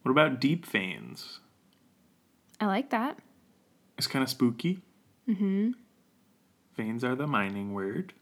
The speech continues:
Speaker 2: Mm-hmm. They go deep in the mountain.
Speaker 1: Deep in the mountain.
Speaker 2: Deep pockets.
Speaker 1: Deep pockets. Deep secrets.
Speaker 2: It sounds like, I don't know, some weird, like, bodybuilding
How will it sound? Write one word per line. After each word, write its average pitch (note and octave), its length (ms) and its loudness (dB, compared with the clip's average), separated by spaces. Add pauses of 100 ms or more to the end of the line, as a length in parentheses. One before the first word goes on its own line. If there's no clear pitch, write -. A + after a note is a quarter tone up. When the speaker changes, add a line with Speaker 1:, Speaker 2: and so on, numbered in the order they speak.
(100)
Speaker 2:
Mm-hmm. G3+ 560 0 (200)
They F#3+ 100 -6
go G#3 160 0
deep G3+ 340 0
in A3+ 120 2
the B3+ 80 4
mountain. G3+ 420 0
Speaker 1:
Deep G#3+ 320 0
in C3 120 -2
the C#3 80 -4
mountain. A#2 880 -8 (400)
Speaker 2:
Deep G#3 280 0
pockets. - 960 -6
Speaker 1:
Deep - 260 -6
pockets. - 1080 -4 (540)
Deep G#2+ 280 0
secrets. - 1200 -4
Speaker 2:
It G#3+ 120 -6
sounds A3 380 2
like, A3+ 200 2 (460)
I G#3 60 -6
don't G3+ 160 -2
know, F#3 160 -2
some F#3+ 260 -2
weird, F#3 280 0 (160)
like, E3+ 240 -6
bodybuilding E3+ 880 -2